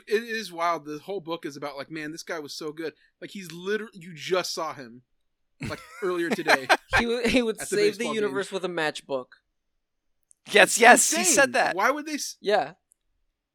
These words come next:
Speaker 1: he's just total stan for, <laughs> for Hal Jordan. That was Jon Stewart, by the way. Uh, but anyways, yeah. Number nine, assume that the person you are listening to might not,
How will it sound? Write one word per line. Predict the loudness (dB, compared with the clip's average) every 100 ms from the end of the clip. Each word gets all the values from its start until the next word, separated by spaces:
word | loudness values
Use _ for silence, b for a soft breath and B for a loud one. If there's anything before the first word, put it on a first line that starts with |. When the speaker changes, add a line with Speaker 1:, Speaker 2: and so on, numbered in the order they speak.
| _
Speaker 1:
he's | -16 -14 -16 -20 -14
just | -10 -10
total | -6 -2 0 -2
stan | -6 -4 -4 -4 -6 -12 _ _
for, | -10 -8 -8
<laughs> |
for | -6 -2 0
Hal | -2 -4
Jordan. | -8 -8 -4
That | -2 -2
was | -4
Jon | -6 -8 -8
Stewart, | -10 -8 -8 -10
by | -14
the | -16
way. | -20 _ _ _ _ _ _ _ _ _ -12
Uh, | -8 -8
but | -6 -2
anyways, | 0 0 0
yeah. | -4 -6 _ _ _
Number | -6 -2
nine, | 0 -2 -4 -10
assume | -10 -8 -6
that | -6
the | -6
person | -2 -2 -4 -8
you | -6
are | -4
listening | -4 -8 -10 -12 -12
to | -14
might | -10 -8 -8 -10 _
not, | -10 -10